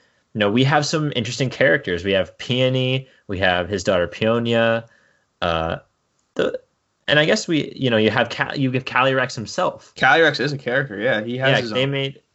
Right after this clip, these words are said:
Speaker 1: I love this part. They made Calyrex a character. So Calyrex can possess people's bodies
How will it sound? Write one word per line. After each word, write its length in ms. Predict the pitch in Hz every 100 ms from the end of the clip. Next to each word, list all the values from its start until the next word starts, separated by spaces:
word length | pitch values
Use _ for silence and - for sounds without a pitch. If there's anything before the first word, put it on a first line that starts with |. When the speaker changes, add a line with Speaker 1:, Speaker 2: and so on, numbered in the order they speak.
| -
Speaker 1:
I 80 | 123
love 400 | 120 123 131 113
this 260 | 92 90 -
part. 360 | - 82 - _ _ -
They 140 | 113
made 320 | 113 123 139
Calyrex 460 | 135 117 113 113 -
a 40 |
character. 480 | - - 104 - -
So 500 | - - 101 101 - _ _ _ -
Calyrex 560 | - 143 165 151 139
can 260 | - 113 113 _ _
possess 560 | 120 98 104 120 139
people's 440 | - 123 117 110 95
bodies 680 | 90 95 123 160 196 -